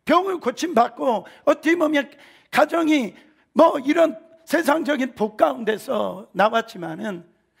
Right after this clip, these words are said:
그것으로 인해서 믿음을 떠나고요. 여러분, 하나님 앞에 감사하지 못하는 분들이 참 많이 있다라는. 어떤 사람은 직장을 얻게 해달라고 막 기도를 합니다.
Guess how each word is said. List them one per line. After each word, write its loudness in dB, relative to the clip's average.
그것으로 0
인해서 -2
믿음을 0
떠나고요. -4
여러분, -4
하나님 -2
앞에 -8
감사하지 -2
못하는 -8
분들이 -12
참 -8
많이 -4
있다라는. -12
어떤 0
사람은 -2
직장을 -4
얻게 -6
해달라고 -6
막 -10
기도를 -6
합니다. -12